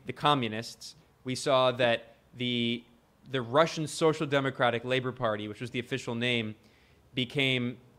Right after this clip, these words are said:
eventually the Communist Party of the Soviet Union. And we saw that in Germany, the S P D split, and Rosa Luxemburg and Karl Liebknecht created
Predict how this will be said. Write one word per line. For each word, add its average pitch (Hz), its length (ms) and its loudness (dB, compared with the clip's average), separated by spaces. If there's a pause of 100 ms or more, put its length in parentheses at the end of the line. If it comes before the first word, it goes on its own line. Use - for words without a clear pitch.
eventually 127 480 0
the 117 60 0
Communist 120 480 -4
Party 113 240 0
of 107 60 -8
the 107 60 -12
Soviet 107 340 -6
Union. 165 460 -2 (600)
And 139 380 0
we 131 100 -2
saw 131 280 2
that 123 140 2
in 113 140 -4
Germany, 135 800 0
the 127 120 -4
S 117 140 0
P 127 140 -6
D 117 160 -2
split, 156 500 2 (400)
and 123 500 2
Rosa 135 260 0
Luxemburg 127 520 0
and 117 80 -6
Karl 113 260 0
Liebknecht 123 440 -4
created 113 600 0